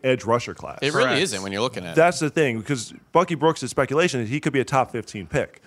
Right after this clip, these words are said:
Speaker 2: Mm-hmm.
Speaker 1: Teams want edge rushers. All right, well, Caleb and Chason from L S U didn't work out.
Speaker 2: Right.
Speaker 3: Yep.
Speaker 1: Okay. A J Epinesa, it's a trust the tape situation.
Speaker 2: Yep.
Speaker 1: Okay, very productive, but
Speaker 2: That's a
Speaker 1: the
Speaker 2: great point.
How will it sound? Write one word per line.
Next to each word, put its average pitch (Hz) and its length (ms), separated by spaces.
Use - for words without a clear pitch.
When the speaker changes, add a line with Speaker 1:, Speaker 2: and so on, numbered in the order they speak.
Speaker 2:
Mm-hmm. 127 200
Speaker 1:
Teams 180 240
want 160 220
edge 156 220
rushers. 104 580
All 151 120
right, 127 220
well, 113 220
Caleb 135 380
and 123 100
Chason 131 460
from 110 160
L 110 120
S - 140
U 127 140
didn't 113 300
work 98 180
out. 101 240
Speaker 2:
Right. 90 200
Speaker 3:
Yep. 127 340
Speaker 1:
Okay. 120 480
A 135 120
J 143 120
Epinesa, 139 760
it's - 220
a 123 60
trust 147 260
the 160 60
tape 147 240
situation. 156 580
Speaker 2:
Yep. 101 140
Speaker 1:
Okay, 131 260
very 123 360
productive, 131 600
but 127 120
Speaker 2:
That's 131 40
a 123 40
Speaker 1:
the 120 60
Speaker 2:
great 101 160
point. 101 220